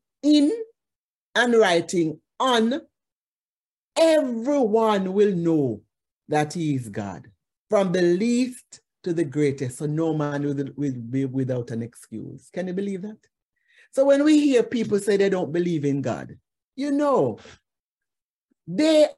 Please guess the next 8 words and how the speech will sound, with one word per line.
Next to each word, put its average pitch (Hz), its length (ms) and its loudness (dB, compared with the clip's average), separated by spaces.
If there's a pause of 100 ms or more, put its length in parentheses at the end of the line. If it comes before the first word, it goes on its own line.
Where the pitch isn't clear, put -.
(120)
are 262 240 2
going 269 720 2
against 214 500 0
the 214 80 4
natural 202 640 0
grain, 160 480 2
the 175 80 -2
natural 196 720 0